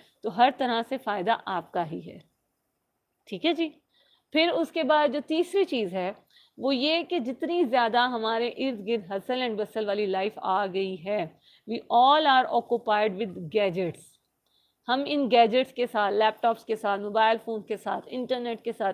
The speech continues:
इतने ज़्यादा एंगेज हो गए हैं, sometimes I feel we all are robots। तो अपने अंदर से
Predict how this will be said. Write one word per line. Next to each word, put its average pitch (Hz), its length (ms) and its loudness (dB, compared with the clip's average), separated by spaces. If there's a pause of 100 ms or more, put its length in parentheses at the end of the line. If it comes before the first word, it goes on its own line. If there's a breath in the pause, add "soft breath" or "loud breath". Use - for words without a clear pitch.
(140)
इतने 330 360 -6
ज़्यादा 294 280 -2
एंगेज 202 420 -2
हो 185 140 -2
गए 185 160 -4
हैं, 196 240 -6 (760 soft breath)
sometimes 269 400 -2
I 269 120 0
feel 269 300 -4
we 240 160 -4 (140)
all 233 280 4 (100)
are 208 240 2
robots। 175 460 -4 (680 soft breath)
तो - 60 -4
अपने 320 420 -2
अंदर 262 280 0
से 262 220 -2